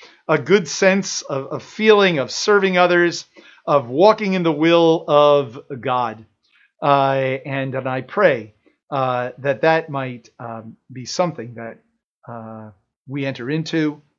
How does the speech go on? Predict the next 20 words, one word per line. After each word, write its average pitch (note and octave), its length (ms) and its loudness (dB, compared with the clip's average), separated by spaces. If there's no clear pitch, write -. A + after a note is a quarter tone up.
and B2+ 160 -14
be B2 340 -12
the B2 140 -14
way G2+ 200 -18
we G2+ 220 -20
live. - 160 -20
Let's - 200 -20
pray. - 280 -20
Lord C4+ 300 6
God, F3 320 4
thank G#3 280 2
you D3+ 140 -2
for, D3 640 0
uh, C#3 520 2
uh, C3 340 -4
this D#3 280 -2
word, D#3+ 680 2
uh, C#3 440 2
about E3 320 2
humility. F#3+ 760 -2